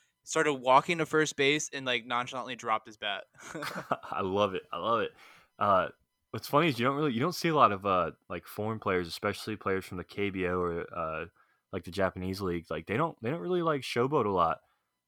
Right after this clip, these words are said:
Speaker 2: But I love seeing that out
Speaker 1: Yeah,
Speaker 2: of the
Speaker 1: 'cause they're
Speaker 2: Shohei.
Speaker 1: so, they're so scared. And, and,
Speaker 2: Yeah.
Speaker 1: uh,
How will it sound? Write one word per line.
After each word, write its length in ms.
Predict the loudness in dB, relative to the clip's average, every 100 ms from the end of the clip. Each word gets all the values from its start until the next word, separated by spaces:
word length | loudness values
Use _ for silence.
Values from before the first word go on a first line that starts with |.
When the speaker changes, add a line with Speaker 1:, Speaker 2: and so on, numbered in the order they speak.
| 0
Speaker 2:
But 260 | 2 2 0
I 100 | 2
love 220 | 4 4
seeing 220 | 2 0 2
that 60 |
out 140 | 4 4
Speaker 1:
Yeah, 60 |
Speaker 2:
of 60 | 2
the 60 | -2
Speaker 1:
'cause 100 | 0
they're 120 | 2
Speaker 2:
Shohei. 0 |
Speaker 1:
so, 300 | 4 4 4
they're 100 | 0
so 180 | 2 4
scared. 640 | 4 4 4 4 0 -4 _ _
And, 160 | -8 -8 _ -4
and, 140 | 2
Speaker 2:
Yeah. 20 |
Speaker 1:
uh, 260 | 4 4